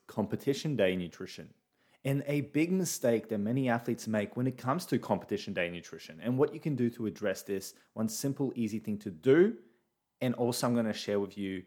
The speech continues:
if you don't do this and you continue doing the mistake, why it is an issue, okay? Why it is kinda setting you back as an athlete and why you need to address it. So without further ado,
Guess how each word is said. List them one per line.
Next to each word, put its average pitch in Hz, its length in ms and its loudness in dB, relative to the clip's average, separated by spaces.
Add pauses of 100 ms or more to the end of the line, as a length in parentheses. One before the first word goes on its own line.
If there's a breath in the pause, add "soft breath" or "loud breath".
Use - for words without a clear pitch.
(160)
if - 160 -16
you 104 80 -12
don't 139 320 0
do 123 120 0
this 90 240 -4
and 107 100 -6
you 101 60 -10
continue 110 340 -6
doing 120 160 -2
the 104 60 -2
mistake, 98 520 -2 (280 soft breath)
why 101 380 4 (100)
it 98 200 -10
is 95 140 -14
an 90 160 -12
issue, - 260 -18 (280)
okay? 101 340 -2 (200 loud breath)
Why 110 280 8
it 117 120 2
is 110 200 -4
kinda 98 220 -8
setting 135 400 -2
you 131 100 2
back 92 340 -4
as 98 120 -2
an 90 100 -6
athlete 92 480 -10 (380)
and 101 120 -8
why 87 180 -4
you 90 180 -8
need 92 160 -8
to - 120 -18
address - 380 -10
it. - 100 -16 (440)
So 95 220 -4
without 92 360 -2
further 90 240 -8
ado, 127 260 -6